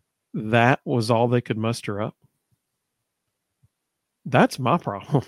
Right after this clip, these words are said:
<laughs> with what we saw yesterday. I mean, you could tell by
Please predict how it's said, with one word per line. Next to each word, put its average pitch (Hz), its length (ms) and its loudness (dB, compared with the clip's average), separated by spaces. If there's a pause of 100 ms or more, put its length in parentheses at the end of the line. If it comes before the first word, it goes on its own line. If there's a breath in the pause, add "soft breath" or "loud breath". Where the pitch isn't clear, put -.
<laughs> - 100 -20
with 131 160 0
what 127 180 0
we 120 100 -2
saw 117 220 0
yesterday. 110 600 -6 (1160 soft breath)
I 131 80 2
mean, 139 380 6 (2000)
you 175 240 0
could 156 160 2
tell 147 260 6
by 120 480 6